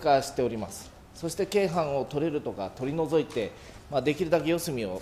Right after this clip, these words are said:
えー、少なくしてですね、時間効率をこう上げていくという取り組みをやっておられますけれども、ではそこの中にこう走らすですね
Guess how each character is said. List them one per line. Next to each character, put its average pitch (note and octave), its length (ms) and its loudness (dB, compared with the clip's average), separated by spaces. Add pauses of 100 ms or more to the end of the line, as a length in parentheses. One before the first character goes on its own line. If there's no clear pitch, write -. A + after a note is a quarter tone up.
え A#2+ 120 0
ー、 - 180 -6
少 D#3 60 0
な E3+ 120 4
く - 80 -6
し - 100 -6
て A2 120 -6
で E2 80 -6
す - 120 -12
ね、 B2 140 -4 (440)
時 A#2+ 120 -6
間 C#3+ 220 2
効 C#3 240 0
率 G#2 260 -6
を D3+ 320 4
こ A2 100 -4
う - 20 0
上 F#2+ 120 -2
げ B2 100 -4
て B2 120 0
い A2 60 -2
く - 100 -12
と - 100 -16 (280)
い C3 80 -2
う B2+ 80 0
取 C#3 220 -2
り - 20 -10
組 C#3 160 -6
み C3 60 -2
を B2+ 60 2
や B2 100 4
っ A#2+ 40 -4
て B2 480 0 (140)
お B2+ 60 -6
ら C3 140 4
れ C3+ 80 2
ま C3 100 -2
す - 120 -8
け G#2+ 100 -2
れ G2+ 80 -4
ど G2 80 -6
も、 G2+ 220 -6 (460)
で E3+ 80 2
は D#3+ 60 4
そ E3+ 140 -6
こ A3+ 180 -2
の A#3+ 80 0
中 A#3+ 320 0
に B2 240 -2
こ G2+ 260 -2
う - 40 -10
走 D#3+ 260 -2
ら G3+ 120 0
す F2 140 -10
で E2 100 -8
す - 100 -12
ね G2+ 240 -6